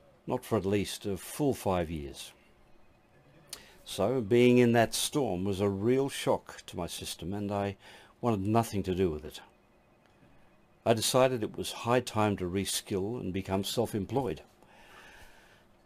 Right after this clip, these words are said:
I looked at retraining and, uh, I just couldn't stomach it. I then decided to look at purchasing a business and become a business owner.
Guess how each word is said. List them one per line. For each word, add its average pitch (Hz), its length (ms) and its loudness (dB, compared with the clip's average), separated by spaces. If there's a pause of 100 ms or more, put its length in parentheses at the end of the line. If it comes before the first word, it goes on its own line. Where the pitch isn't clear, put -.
(160)
I 139 140 12
looked 147 340 6
at 143 120 2
retraining 101 840 2
and, 90 320 -2
uh, 98 220 0 (760)
I 139 80 -6
just 113 280 -2
couldn't 87 240 -6
stomach 73 420 -10
it. - 140 -14 (1500)
I 101 100 -2
then 107 240 2
decided 101 600 2
to - 100 -8
look 95 220 -6
at 90 240 -6
purchasing 104 520 -2
a 92 40 -2
business 92 640 -8
and 82 360 -8
become 98 340 -2
a 95 40 -2
business 110 480 -8
owner. 62 300 -14